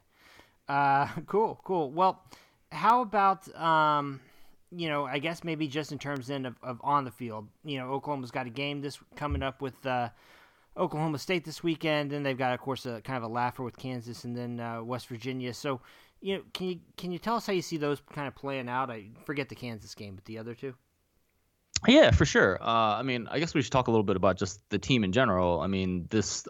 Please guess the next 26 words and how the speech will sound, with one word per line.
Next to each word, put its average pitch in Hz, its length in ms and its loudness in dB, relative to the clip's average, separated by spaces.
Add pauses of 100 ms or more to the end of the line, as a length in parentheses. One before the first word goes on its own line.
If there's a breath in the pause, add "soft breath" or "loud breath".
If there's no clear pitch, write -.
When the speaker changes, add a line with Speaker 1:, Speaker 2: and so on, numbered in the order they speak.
Speaker 2:
offense 110 440 4
is 85 340 -4
amazing. 90 680 0
Um, 85 340 6
they're 92 260 8
not 101 200 6
only 92 160 4
first 95 280 4
on 87 100 8
offense 90 480 6 (540 loud breath)
in - 60 -2
terms 92 220 4
of - 60 -2
my 90 100 4
adjusted 87 300 0
yards 87 220 4
per 92 100 -2
play, 87 340 6
they're 87 180 2
first - 460 2 (100)
both 95 240 6
in 98 120 0
passing 90 540 2
and 113 220 0
in 90 100 0
rushing. 85 400 0